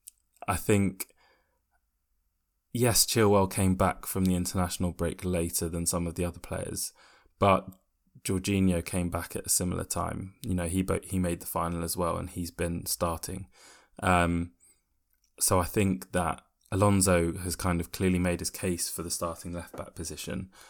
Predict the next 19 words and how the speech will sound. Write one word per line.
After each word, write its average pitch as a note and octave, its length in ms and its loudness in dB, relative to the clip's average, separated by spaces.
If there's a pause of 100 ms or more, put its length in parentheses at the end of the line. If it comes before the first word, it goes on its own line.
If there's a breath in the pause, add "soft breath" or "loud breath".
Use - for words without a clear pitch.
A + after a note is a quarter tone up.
(300 loud breath)
Um, E2+ 480 0 (100)
this A2 140 2
is B2 100 4
not B2+ 180 4
to - 60 4
say F#2 180 4
that - 140 -4
this - 200 -8
won't F#2 240 0
change, A2 480 0
but - 320 2 (380 loud breath)
I F2+ 60 -6
think - 460 0 (340)
he's - 320 -2
kind F#2+ 200 2
of F#2 120 0
recaptured F#2+ 560 -2
that F2+ 220 0
form F2 480 2